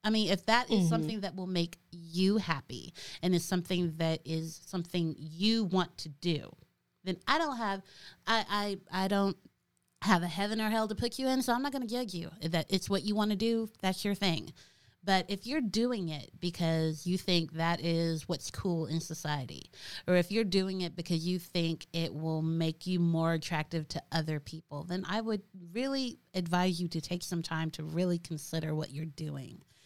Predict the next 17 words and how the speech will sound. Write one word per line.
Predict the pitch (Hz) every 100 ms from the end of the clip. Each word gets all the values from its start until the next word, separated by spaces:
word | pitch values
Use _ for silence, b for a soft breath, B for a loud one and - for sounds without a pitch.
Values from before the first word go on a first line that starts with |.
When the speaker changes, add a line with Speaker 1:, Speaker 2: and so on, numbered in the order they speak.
| b
Speaker 2:
And | 175 160
Speaker 1:
You're, | 196
Speaker 2:
why? | 190
Speaker 1:
you're | 185 185
putting | 233 254
yourself | 233 202 - 180 185
and | 175
you're | 165
putting | 156 214 220
your | 156
body | 160 175 190 139 - - B B -
through | 185
all | - 233
of | 247
these | 185 165 -
changes | - 269 277 202 190 185 185 - b b _ 170
that | 170 165 160